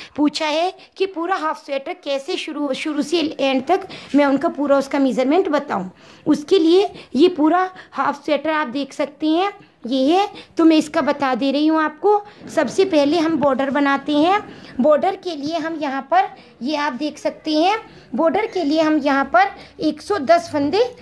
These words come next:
डाल लेते हैं। एक नॉर्मल जो जेंट्स होते हैं वो एक सौ दस फंदे, एक सौ दस फंदे बनाने के बाद हम, आप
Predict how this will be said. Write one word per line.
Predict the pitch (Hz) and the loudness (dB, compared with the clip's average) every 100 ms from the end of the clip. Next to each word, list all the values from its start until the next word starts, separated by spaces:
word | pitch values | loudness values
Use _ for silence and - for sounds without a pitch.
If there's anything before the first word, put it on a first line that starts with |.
| - | -4
डाल | 208 269 240 | 0 2 2
लेते | 233 208 226 | -2 -4 -4
हैं। | 202 196 - - - | -6 -6 -10 -10 -6
एक | 330 | -2
नॉर्मल | 311 302 311 392 | 2 4 4 2
जो | 403 381 | 0 0
जेंट्स | 302 294 294 | 0 0 0
होते | 294 - 302 | -2 0 -2
हैं | 381 | 0
वो | 392 | 0
एक | 330 302 | -2 -2
सौ | 285 | -2
दस | 240 233 | 0 -2
फंदे, | - 208 196 190 - - - | -2 -4 -4 -4 -8 -18 -4
एक | 320 320 | -2 -2
सौ | - 427 392 | -2 -2 -2
दस | 381 | -2
फंदे | 330 311 330 | 0 2 2
बनाने | 311 285 269 311 | 0 0 0 0
के | 349 349 | -2 -4
बाद | 247 262 330 311 - - - | -2 0 0 -2 -10 -18 -2
हम, | 302 359 | 2 4
आप | 349 285 | 2 0